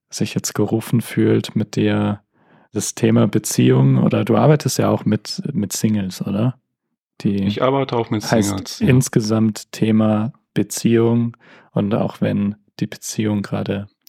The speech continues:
Speaker 1: die Partnerschaft gerade nicht da ist, aber ersehnt wird, immer wieder bestimmte Muster da sind, ne? Dann, äh,
Speaker 2: Genau, wenn sich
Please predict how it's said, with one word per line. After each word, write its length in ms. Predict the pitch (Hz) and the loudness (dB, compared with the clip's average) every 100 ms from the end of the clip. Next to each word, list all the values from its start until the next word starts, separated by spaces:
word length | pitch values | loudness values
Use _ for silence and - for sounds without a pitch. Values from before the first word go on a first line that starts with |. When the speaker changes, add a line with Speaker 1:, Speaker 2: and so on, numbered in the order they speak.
| - | -8
Speaker 1:
die 40 | 110 | -4
Partnerschaft 680 | 117 120 156 123 - - - | 0 2 2 0 -2 -6 -6
gerade 220 | 107 - | -2 -2
nicht 220 | 113 - | -2 -4
da 200 | 107 107 | -4 -4
ist, 180 | 110 - | -6 -4
aber 260 | 101 98 101 _ _ _ _ _ _ _ - - - - _ | -4 -6 -8 _ _ _ _ _ _ _ -20 -20 -20 -20 _
ersehnt 560 | 127 120 120 143 139 - | 0 2 4 4 4 2
wird, 280 | 120 117 - | 2 2 2
immer 300 | 147 117 110 | 2 2 2
wieder 220 | 113 113 | 0 0
bestimmte 440 | - - 117 110 | -2 -2 0 0
Muster 580 | 113 113 - 117 107 107 110 | 0 0 0 0 2 0 0
da 180 | 107 107 | 0 0
sind, 420 | 107 104 - - | 0 -2 -4 -2
ne? 240 | 113 139 - _ - - - - - - - _ _ _ _ _ _ | 0 0 -2 _ -20 -20 -20 -20 -20 -20 -20 _ _ _ _ _ _
Dann, 420 | - 120 113 110 110 | -2 2 2 2 2
äh, 40 | 107 | 2
Speaker 2:
Genau, 300 | 110 92 95 | 2 0 -2
wenn 140 | 92 | -4
sich 220 | 101 - | -6 -10